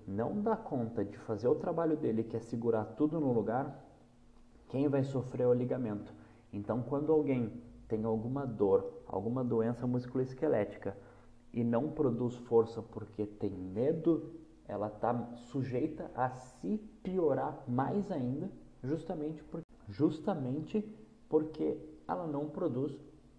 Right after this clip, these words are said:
força. E é isso que eu trabalho bastante com os meus alunos, essa parte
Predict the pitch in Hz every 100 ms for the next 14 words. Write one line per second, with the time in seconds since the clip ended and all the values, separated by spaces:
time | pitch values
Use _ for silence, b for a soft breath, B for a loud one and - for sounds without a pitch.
0 | - - - 240 240 - - - - B
1 | B B B - 98 104 104 113 131 156
2 | - 151 147 139 135 131 131 113 113 113
3 | 107 101 104 - 113 131 - - 110 101
4 | 92 95 92 90 123 139 104 98 101 -
5 | 104 101 101 -